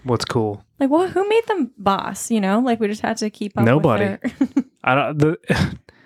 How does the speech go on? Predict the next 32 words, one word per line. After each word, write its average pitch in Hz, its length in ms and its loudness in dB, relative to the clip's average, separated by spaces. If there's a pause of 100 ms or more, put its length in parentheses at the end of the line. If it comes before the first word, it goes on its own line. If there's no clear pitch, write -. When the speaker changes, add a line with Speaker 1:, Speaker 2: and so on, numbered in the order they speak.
(180)
Speaker 1:
<laughs> - 800 -20
yeah, 113 320 2
I 139 120 2
think 143 160 4
it's 135 100 0
hilarious 131 500 4
that 131 120 2
everyone 123 360 2
bows 110 340 0
down 107 380 -2
to 107 360 -6 (680)
like, 117 380 -4
the 113 180 -4
youth 110 560 -6 (100)
and 123 160 -8
what 113 160 -4
they, 120 240 2
Speaker 2:
<laughs> 262 140 -6
Speaker 1:
what 139 240 0
they 139 220 4
say 127 320 2
is 113 100 0
cool 123 380 4
and, 113 100 -2
like, 110 320 0 (460)
what 131 200 -4
they 120 160 4
say 117 300 4
is 113 120 2
offensive 113 960 2
and, 104 180 -2
like, 98 380 -12